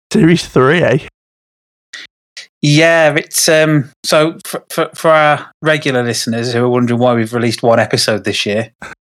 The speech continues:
Speaker 2: um, it's just really hard for us to link our schedules up, especially now that we're all sat at home doing nothing. Um, so as you can notice tonight, there's just the two of us, me and Dan, but we just felt we needed to bring you some,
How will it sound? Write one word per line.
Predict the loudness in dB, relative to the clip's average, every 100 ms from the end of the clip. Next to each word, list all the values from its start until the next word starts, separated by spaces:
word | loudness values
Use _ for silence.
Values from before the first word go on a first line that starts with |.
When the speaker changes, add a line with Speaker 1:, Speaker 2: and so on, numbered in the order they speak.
| -4
Speaker 2:
um, | 0 0 -2 -4
it's | -4
just | -2 -2 0
really | 0 0
hard | 2 2 2
for | 0
us | -4
to | -2
link | -2 -2 0
our | -2
schedules | 0 0 0 -2 0
up, | 0 -2 _ _ -6
especially | -2 -2 0 0
now | 2 4
that | 2
we're | 2
all | 0
sat | 0 0 0
at |
home | 0 0
doing | 0 0
nothing. | 0 0 -2 -4 _ _ -20 -14 -2
Um, | 0 2 2
so | 2
as | 0 0
you | 0
can |
notice | 2 2 0 -4
tonight, | 0 0 0
there's | -4
just | -6 -6
the | -8
two | -4 -2
of | -2
us, | -4 -2
me | 0 0
and | 2
Dan, | 2 0 -6 _ _ _ _ -2
but | 0
we | 0
just | -2 0
felt | 2 2
we |
needed | 2 0 -2
to | -6
bring | -2 -2
you | -2
some, | -2 -2 -2 -2